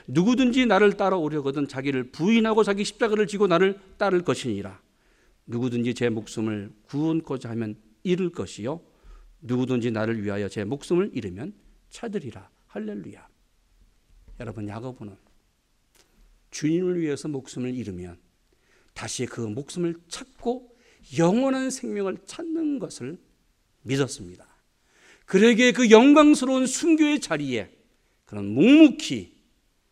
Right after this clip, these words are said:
하나님을 찬송하며 죽었습니다. 그렇다면 다시 이런 질문을 던져요. 베드로가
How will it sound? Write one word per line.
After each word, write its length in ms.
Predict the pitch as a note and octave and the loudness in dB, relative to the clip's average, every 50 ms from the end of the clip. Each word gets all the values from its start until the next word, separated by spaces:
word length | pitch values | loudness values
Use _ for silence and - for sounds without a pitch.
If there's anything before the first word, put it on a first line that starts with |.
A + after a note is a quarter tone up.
| _ _ | _ _
하나님을 480 | - C#3+ C3+ C3 B2 A#2+ A#2 G#2+ - | -10 -8 -6 -6 -6 -6 -8 -10 -12
찬송하며 720 | - - B3+ C4+ B3+ - A3+ F3 B2+ G2+ F2+ F#2+ - A#3 - - _ _ _ _ | -14 -12 -10 -10 -8 -8 -10 -12 -12 -14 -14 -14 -14 -16 -16 -20 _ _ _ _
죽었습니다. 640 | - - - - G#2 - - - - A#2 _ _ _ _ _ _ _ _ _ _ _ _ _ _ _ _ _ _ _ _ _ _ _ _ _ _ _ _ _ _ _ _ _ _ _ _ - - - - | -20 -16 -16 -16 -14 -16 -18 -20 -20 -20 _ _ _ _ _ _ _ _ _ _ _ _ _ _ _ _ _ _ _ _ _ _ _ _ _ _ _ _ _ _ _ _ _ _ _ _ -20 -20 -12 2
그렇다면 720 | - G#3+ C4 C4+ C4+ - A#3+ A#3+ B3 B3 A#3+ A3+ G#3 F#3+ | 4 6 6 6 4 2 2 2 4 4 4 4 2 2
다시 260 | - G#3+ G#3+ - B3 | 0 -2 0 2 0
이런 200 | A#3+ B3 C4 C4 | 2 4 2 2
질문을 340 | - A#3+ B3 A#3 A#3 A#3+ A#3 | 2 2 2 2 2 2 0
던져요. 540 | - D#3+ D3+ D3+ D3+ C#3+ C#3 D3+ D3 A#2+ - - - - - - - - - _ | 0 0 0 2 2 2 2 2 2 0 -4 -8 -16 -20 -20 -20 -20 -20 -14 _
베드로가 880 | - E3 G#3+ G3+ D4 C#4 C4+ C4 B3 A#3+ G3+ F3+ C#3 A2 F#2+ - _ | 2 2 4 4 4 4 4 2 2 2 2 0 0 0 -6 -12 _